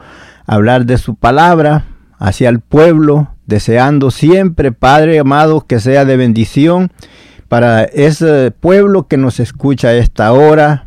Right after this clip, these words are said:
para alcanzar al perdido, consolar al triste, libertar al cautivo, animar a aquel que se encuentra de poco ánimo, Padre, y todo lo pongo en tus manos.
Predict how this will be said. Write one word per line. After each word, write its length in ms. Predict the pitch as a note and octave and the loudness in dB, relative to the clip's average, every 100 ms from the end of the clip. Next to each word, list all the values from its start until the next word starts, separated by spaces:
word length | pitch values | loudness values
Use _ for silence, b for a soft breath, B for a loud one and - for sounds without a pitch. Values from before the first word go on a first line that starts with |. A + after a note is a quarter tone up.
| - | -6
para 180 | A2 A2 | -2 0
alcanzar 540 | A2+ C3 C3+ E3 G3 | 0 -2 -2 2 2
al 140 | F#3 D#3+ | 2 0
perdido, 680 | F3 D#3+ D3+ F3+ F3+ C#3+ | 0 0 0 0 2 0
consolar 520 | A#2+ B2+ A#2+ B2 C3+ C#3 | 0 -2 0 0 0 0
al 180 | B2+ | -2
triste, 480 | - C3 C#3 - A2+ | -4 -2 -2 -2 -2
libertar 480 | A2 A2 G#2 - A#2 | 0 0 -2 -2 -2
al 140 | G#2+ | -2
cautivo, 640 | - G2 - C#3+ D#3+ F3 D#3 B B B | -4 -6 -4 -2 0 0 -2 B B B
animar 460 | B B2 C3+ F3 E3+ | B -2 0 0 0
a 40 | |
aquel 280 | D#3 F3 D#3 | -2 -2 -2
que 100 | D#3 | -2
se 140 | B2+ C3 | -2 -2
encuentra 800 | A2+ C#3 C#3 B2 F#2+ D#2 - _ - | -2 -2 -2 -2 -4 -6 -8 _ -10
de 180 | F2 | -6
poco 440 | - G#2+ G2+ - G#2 | -4 -4 -4 -2 -2
ánimo, 380 | C3 C#3 C3+ A#2+ | 0 0 -2 -2
Padre, 580 | D3+ E3 F3 F3 D#3+ - - | 0 2 2 0 -2 -4 -4
y 140 | C3 | -4
todo 580 | B2 F3+ G3 G3 F#3+ E3+ B B B | -2 -2 0 2 2 -2 B B B
lo 160 | - A#2+ | -4 -4
pongo 340 | - D#3+ E3+ | 0 0 0
en 80 | D#3+ | -2
tus 300 | - D3+ C3+ | -2 -2 0
manos. 540 | C3+ C3 C3+ G2+ - | 0 0 0 -2 -4